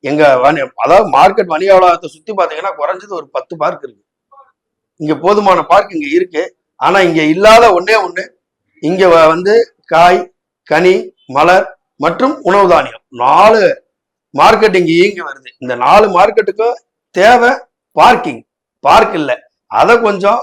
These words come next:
கவர்மெண்ட் வந்து கொஞ்சம் சிந்திச்சு எங்களுக்கு தேவையான இடத்த ஒதுக்கி கொடுத்துட்டு பார்க் கட்ட வேணாம்னு சொல்ல. ஓ எஸ் ஆர்ல என்ன இங்க பார்க் கட்டணும்ன்றாங்க, கட்டுங்க. ஒரு, ஒ-, ஒரு பகுதியில கட்டிட்டு எங்க மக்களுக்கும் எங்க வியாபாரியை வாங்குறதுக்கும் விவசாயியை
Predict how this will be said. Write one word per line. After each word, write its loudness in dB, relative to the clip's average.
கவர்மெண்ட் -2
வந்து -6
கொஞ்சம் -12
சிந்திச்சு -6
எங்களுக்கு 0
தேவையான 4
இடத்த -4
ஒதுக்கி -8
கொடுத்துட்டு -8
பார்க் 0
கட்ட -2
வேணாம்னு -2
சொல்ல. -4
ஓ 4
எஸ் -2
ஆர்ல 0
என்ன -2
இங்க -2
பார்க் 2
கட்டணும்ன்றாங்க, 0
கட்டுங்க. 2
ஒரு, 0
ஒ-, 0
ஒரு 0
பகுதியில 2
கட்டிட்டு -4
எங்க 0
மக்களுக்கும் 2
எங்க -6
வியாபாரியை 4
வாங்குறதுக்கும் -2
விவசாயியை 4